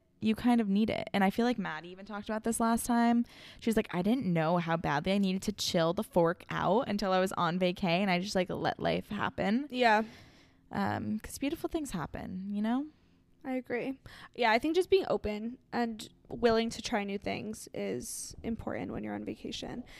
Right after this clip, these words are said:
Speaker 2: And just go into it with a positive attitude. Like, don't, I guess that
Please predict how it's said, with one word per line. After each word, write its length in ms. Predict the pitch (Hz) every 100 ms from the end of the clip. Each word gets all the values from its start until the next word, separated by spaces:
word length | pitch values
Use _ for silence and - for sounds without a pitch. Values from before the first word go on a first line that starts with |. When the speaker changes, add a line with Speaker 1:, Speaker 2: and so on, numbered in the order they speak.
| -
Speaker 2:
And 120 | 277 294
just 240 | 339 -
go 200 | 262 330
into 120 | 403
it 80 | 508 523
with 120 | 453
a 20 |
positive 300 | 311 277 254
attitude. 480 | 208 - - - - -
Like, 140 | 247 226 -
don't, 380 | 262 277 277 -
I 80 | 262
guess 160 | 320
that 260 | - 427